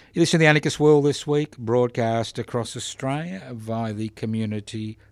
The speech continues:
Radio Network. Good news. Yeah, I thought we'd have a bit of good news on The Anarchist World This Week. There's no point always having bad news, is there?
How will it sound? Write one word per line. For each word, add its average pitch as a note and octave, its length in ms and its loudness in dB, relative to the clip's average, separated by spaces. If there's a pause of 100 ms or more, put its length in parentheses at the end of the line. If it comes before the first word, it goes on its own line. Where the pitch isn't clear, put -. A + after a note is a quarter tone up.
Radio F2+ 800 -6 (540)
Network. F#2+ 800 0 (1080)
Good F3 260 6
news. F3 960 6 (300)
Yeah, F#2 120 -12
I - 40 -8
thought G2+ 180 -12
we'd F2 80 -16
have E2 80 -14
a D#2 40 -16
bit D#2 140 -16
of D#2+ 100 -16
good E2 180 -14
news E2+ 300 -14
on E2 60 -14
The E2+ 80 -14
Anarchist E2+ 380 -16
World F2 200 -12
This E2+ 220 -16
Week. F2+ 200 -14 (340)
There's G2 100 -12
no G2 140 0
point E2 240 -6
always E2 360 -8
having D#2 260 -12
bad F2 360 -4
news, D#2+ 260 -14
is F2+ 140 -8
there? D#2 200 -14